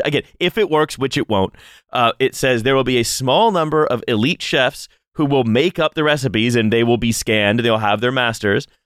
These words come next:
and then there will be lots and lots of people who are completely disposable, who are,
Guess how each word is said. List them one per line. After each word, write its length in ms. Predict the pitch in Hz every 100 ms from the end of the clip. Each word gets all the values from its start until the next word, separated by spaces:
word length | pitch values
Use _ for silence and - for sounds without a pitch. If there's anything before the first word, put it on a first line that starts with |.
| _ _ -
and 140 | 110
then 320 | 180 180 123 127 _ _ -
there 140 | 127 127
will 100 | 117
be 300 | 127 123 -
lots 340 | 107 135 180 202
and 120 | 175
lots 240 | 160 -
of 100 | 175
people 440 | 160 127 117 113 - _
who 180 | - 120
are 160 | 113 104
completely 760 | - 117 - 139 - 123 117 104
disposable, 840 | 104 - 170 190 131 101 98 - _ _
who 140 | - 135
are, 200 | 120